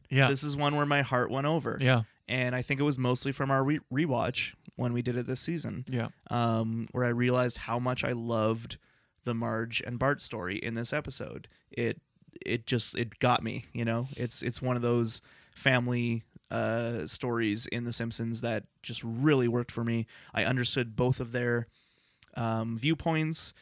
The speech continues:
Speaker 2: They, it se-, they seemed like real people. Like, this is actually something a mother and a son would have to grapple with at some
Speaker 1: Yep.
Speaker 2: point.
Speaker 1: Yep.
Speaker 2: And the reconciliation is so heartwarming and so beautiful.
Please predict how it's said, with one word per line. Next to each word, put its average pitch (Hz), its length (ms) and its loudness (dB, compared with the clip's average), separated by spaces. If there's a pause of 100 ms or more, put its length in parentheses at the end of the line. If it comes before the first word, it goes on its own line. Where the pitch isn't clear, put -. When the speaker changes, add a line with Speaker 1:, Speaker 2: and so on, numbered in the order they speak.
(260)
Speaker 2:
They, 131 80 2
it 117 200 0
se-, - 240 -4
they 127 140 0
seemed 143 240 -2
like 123 140 -2
real 127 280 0
people. 131 520 -2 (160)
Like, 120 140 -2
this 127 200 -2
is 120 160 -6
actually 127 320 2
something 120 320 -6
a 120 40 -4
mother 117 280 -2
and 117 100 -4
a 117 40 -6
son 120 320 -4
would 117 180 -2
have 117 220 -4
to - 80 -6
grapple 127 360 -2
with 127 220 2
at 127 80 -6
some 120 140 -2
Speaker 1:
Yep. 120 140 4
Speaker 2:
point. 127 320 -2
Speaker 1:
Yep. 123 200 -2 (240)
Speaker 2:
And 120 260 2
the 120 80 4
reconciliation 131 1120 2
is 113 180 0
so 127 380 2
heartwarming 123 760 2
and 117 160 -4
so 120 440 2
beautiful. 117 640 2